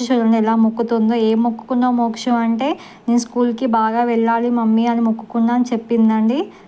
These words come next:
తర్వాత మా ఇష్ట అయితే కూడా మొక్కుకుంది. చూడండి ఆమె ఎలా మొక్కుతుందో. తర్వాత ఈ సాయిబాబా టెంపుల్ అయితే అయిపోయిందండి. నెక్స్ట్ మన తర్వాత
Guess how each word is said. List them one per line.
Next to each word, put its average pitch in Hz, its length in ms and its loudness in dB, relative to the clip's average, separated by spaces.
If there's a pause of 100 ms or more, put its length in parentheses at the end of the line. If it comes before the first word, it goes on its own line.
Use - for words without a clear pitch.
(120)
తర్వాత 226 380 0
మా 247 180 2 (120)
ఇష్ట - 200 -8
అయితే 226 220 -2
కూడా 240 180 2
మొక్కుకుంది. 226 680 0 (360)
చూడండి 226 360 0
ఆమె 220 160 2
ఎలా 220 180 0
మొక్కుతుందో. 226 680 0 (1800)
తర్వాత 226 320 0
ఈ 247 120 2 (560)
సాయిబాబా 226 440 0
టెంపుల్ 240 420 -2
అయితే 220 260 -2
అయిపోయిందండి. 226 760 2
నెక్స్ట్ 226 220 -4
మన 247 160 2
తర్వాత 233 320 0